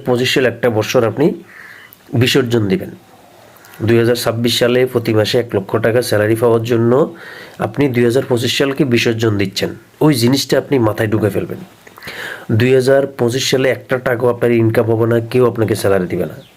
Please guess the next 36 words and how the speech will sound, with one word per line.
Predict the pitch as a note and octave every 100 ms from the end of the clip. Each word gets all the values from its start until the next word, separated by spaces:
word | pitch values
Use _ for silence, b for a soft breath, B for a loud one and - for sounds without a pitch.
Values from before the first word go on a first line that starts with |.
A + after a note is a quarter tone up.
| _ B B B B B B B
আপনি | A2 G#2 B2+ C3 B2
মনে | A#2+ A#2 A#2
মনে | A#2+ A2+
ধারণা | G#2+ G#2+ B2 C3
করে | C#3+ C3
নেবেন, | C3+ A2 A2+
আপনি | G#2 G2 A#2+
যে | G#2+
কাজগুলো | G2+ A2 A2 B2+ B2
করছেন, | A#2 A2 - A#2 A2 - -
যে | G2+ A2+
স্বপ্নটা | A#2 A2+ C3+ B2 C3
পূরণ | B2 B2+ A#2
করার | A#2 B2
জন্য | B2 C3 C3
প্ল্যান | - B2+ C#3
করতেছেন, | C3+ - G#2 - - -
সেটা | - B2+ A#2 C3 C3+ - - B B B B B
দুই | G#2+ A2+
হাজার | A#2 B2+ -
পঁচিশ | A2+ C#3 -
সালের | C#3+ C#3
বিনিময়ে | C3+ C#3 B2+ A2+ A2+ -
আপনি | - A2 - B2+ A#2+ B2+
দুই | A2+
হাজার | A2+ A#2
ছাব্বিশ | - A2+ A#2 A#2+ -
সালে | B2+ B2+
প্রতি | B2+ F#2+ A2
মাস | G#2 -
থেকে | B2+ A#2+
এক | C#3 -
লক্ষ | F#2+ -
টাকা | C3 C3
ইনকাম | A#2 G#2 G#2
করবেন, | G2+ C3 B2